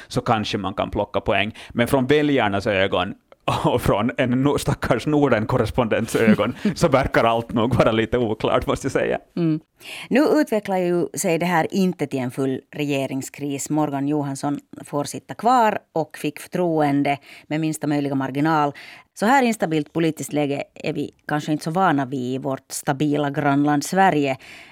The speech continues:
Speaker 2: Eh, det är helt andra slags länder där politiken är, är på det här sättet oförutsägbar och instabil. Vad är din bedömning? Hur stor skada tar Sverige av det här?
Speaker 1: Det är ju i grund och botten ingens fel.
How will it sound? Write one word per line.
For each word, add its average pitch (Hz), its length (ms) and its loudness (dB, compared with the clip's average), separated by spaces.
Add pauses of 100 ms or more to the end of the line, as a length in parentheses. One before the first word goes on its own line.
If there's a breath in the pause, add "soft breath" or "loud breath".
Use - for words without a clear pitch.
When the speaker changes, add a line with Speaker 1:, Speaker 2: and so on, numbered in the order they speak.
Speaker 2:
Eh, 139 280 2
det 139 120 0
är 170 100 4
helt 185 300 4
andra 190 280 4
slags 139 280 0
länder 139 400 4
där 135 140 0
politiken 151 720 0
är, 135 120 -4 (200 loud breath)
är 151 80 2
på - 120 0
det 151 80 2
här 147 140 4
sättet 151 240 2
oförutsägbar 143 760 2
och 147 100 4
instabil. 147 460 0 (320 loud breath)
Vad 233 140 6
är 220 200 4 (400)
din 175 220 2
bedömning? 147 360 2
Hur 214 120 -2
stor 247 200 0
skada 147 460 0
tar 127 260 -6
Sverige - 460 -12
av - 60 -14
det - 80 -12
här? 127 140 -14 (1000 loud breath)
Speaker 1:
Det 160 180 0
är 175 60 2
ju 214 120 2
i 160 60 4
grund 147 240 2
och 120 40 2
botten 127 280 2
ingens 107 280 0
fel. - 360 0